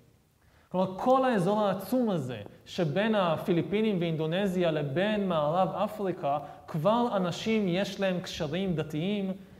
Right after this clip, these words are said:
יש להם קשרים כלכליים, יש להם קשרים רעיוניים, טכנולוגיה עוברת, רעיונות עוברים, אנשים עוברים. אז תשעים אחוז מהעולם, מהאנושות כבר חיה בעולם אחד.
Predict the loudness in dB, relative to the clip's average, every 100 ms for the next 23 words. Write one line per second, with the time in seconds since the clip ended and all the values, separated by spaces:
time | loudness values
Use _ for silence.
0 | -6 -4 -2 -2 -4 -4 -2 0 0 0
1 | 0 -2 0 0 -2 -4 -8 -14 -8 -4
2 | -2 -2 -4 -4 -2 -2 0 0 -2 -2
3 | -2 0 0 -2 -4 -8 -4 0 2 2
4 | 2 2 0 0 0 -2 -4 -4 -2 0
5 | -2 -2 -4 -2 -4 -4 -8 -6 -2 -2
6 | -4 -6 -8 -12 -18 -20 _ _ _ -20
7 | _ -20 -20 -20 -6 -2 0 -2 -2 0
8 | 0 2 0 0 0 0 0 0 -2 -4
9 | -4 -4 -10 -8 -6 -4 -2 -4 -4 -6
10 | -2 2 2 0 -2 -4 -6 -6 -6